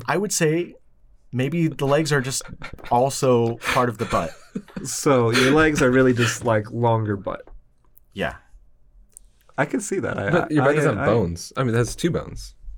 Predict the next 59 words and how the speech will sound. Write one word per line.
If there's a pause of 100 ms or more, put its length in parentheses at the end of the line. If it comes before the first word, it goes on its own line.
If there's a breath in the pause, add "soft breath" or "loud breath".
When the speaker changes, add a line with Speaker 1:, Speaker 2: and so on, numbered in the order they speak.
(1120)
Speaker 3:
Coccyx? (400)
Speaker 1:
I
don't
know,
Speaker 3:
No?
Speaker 1:
man.
I'm, (140)
I've,
I'm, (240)
I've
not
studied
anatomy.
<laughs>
I
don't
know
how
many
bones
are
in
the
butt. (1200 loud breath)
Probably
more
than
you
would
think
is,
<laughs>
I
guess.
It's
like,
oh,
you
know,
it
turns
out
there's
fifteen
bones
in
the
butt.
Like,
if
someone
told
that
to
me,
I
would
believe
them.